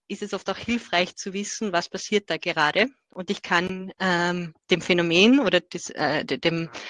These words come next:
der, der Belästigung, die gerade passiert, auch einen Namen geben. Also für Opfer ist das sehr hilfreich.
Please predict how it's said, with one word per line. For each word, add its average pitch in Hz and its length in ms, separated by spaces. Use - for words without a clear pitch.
der, 160 140
der 151 100
Belästigung, 175 640
die 190 120
gerade 165 240
passiert, 180 280
auch 165 120
einen 170 180
Namen 147 320
geben. 139 320
Also 170 180
für 170 360
Opfer 180 400
ist - 160
das 170 120
sehr 175 120
hilfreich. 165 500